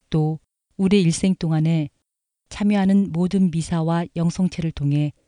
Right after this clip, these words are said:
우리 안에서 일하기를 원하십니다. 주님께서는 우리를 당신으로 변화시키시어 우리로 하여금 당신처럼 되고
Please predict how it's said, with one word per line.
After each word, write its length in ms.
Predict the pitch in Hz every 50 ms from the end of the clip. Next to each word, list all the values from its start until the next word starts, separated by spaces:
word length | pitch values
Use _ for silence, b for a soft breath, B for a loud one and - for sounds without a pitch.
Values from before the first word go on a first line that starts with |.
| _ _ _ _ _ _
우리 280 | - 185 185 196 196 190
안에서 400 | 175 165 165 165 - - 185 175
일하기를 560 | 170 156 175 170 156 - 151 165 170 170 - -
원하십니다. 760 | - 170 170 165 170 165 - - 156 143 131 - 135 127 123 - _ _ _ _ _ _ _ _ _ _ _ _ _ _ _ _ _ _ _ _ _ _ _ _ _ _ _ _ _ -
주님께서는 720 | - - 196 202 202 - 202 190 - 196 190 202 202 196 -
우리를 520 | 175 165 165 160 - 180 175 165 139 - - _ _ _ _ _
당신으로 540 | - - 170 185 - - 202 185 190 196 190
변화시키시어 880 | - 180 175 175 175 - - - - 151 - - - 147 147 147 147 - _ _ _ _ _ _ _ _ _ _
우리로 320 | - 196 196 196 - 202 196
하여금 460 | 175 180 190 180 175 - 185 190 196
당신처럼 640 | - - - 165 180 - - 196 - 175 180 180 175
되고 480 | - 160 143 - - 151 147 147 143